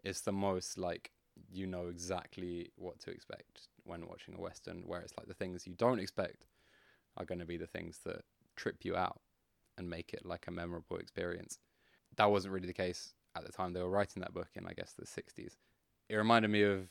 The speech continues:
Kevin Brownlow's The Parade's Gone By in terms of the scope and the specificity at the same time, but I'd recommend it to anyone, really,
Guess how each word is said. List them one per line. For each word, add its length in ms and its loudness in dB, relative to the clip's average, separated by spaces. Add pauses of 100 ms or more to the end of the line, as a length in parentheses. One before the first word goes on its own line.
Kevin 320 2
Brownlow's 720 0 (480)
The 80 -14
Parade's 400 4
Gone 240 4
By 280 6
in 120 0
terms 320 0
of 80 -6
the 80 -8
scope 560 6 (800)
and 200 4
the 60 0
specificity 1000 -6 (100)
at 140 -14
the 60 -16
same 240 -6
time, 360 -4 (200)
but 280 0
I'd 120 -6
recommend 320 -2
it 100 -6
to 100 -4
anyone, 360 -6
really, 260 -6